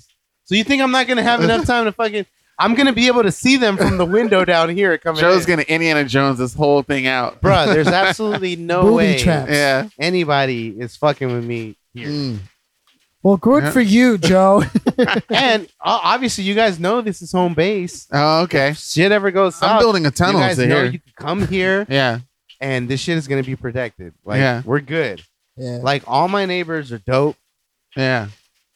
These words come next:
Speaker 1: Like, we've already weeded out all
Speaker 3: Until
Speaker 1: the, all
Speaker 3: they
Speaker 1: the
Speaker 3: become
Speaker 1: trash
Speaker 3: the
Speaker 1: ones.
Speaker 3: ones who
Speaker 2: <laughs> They're,
Speaker 3: start
Speaker 2: they're
Speaker 3: com-, turning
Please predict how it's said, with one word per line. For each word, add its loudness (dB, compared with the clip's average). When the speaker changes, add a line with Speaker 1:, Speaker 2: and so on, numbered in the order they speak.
Speaker 1:
Like, -4
we've -6
already 2
weeded -6
out 2
all -4
Speaker 3:
Until 2
Speaker 1:
the, 0
all 2
Speaker 3:
they 2
Speaker 1:
the 0
Speaker 3:
become -2
Speaker 1:
trash 0
Speaker 3:
the 4
Speaker 1:
ones. 0
Speaker 3:
ones -4
who 2
Speaker 2:
<laughs> 0
They're, 0
Speaker 3:
start 0
Speaker 2:
they're 0
Speaker 3:
com-, 0
turning 2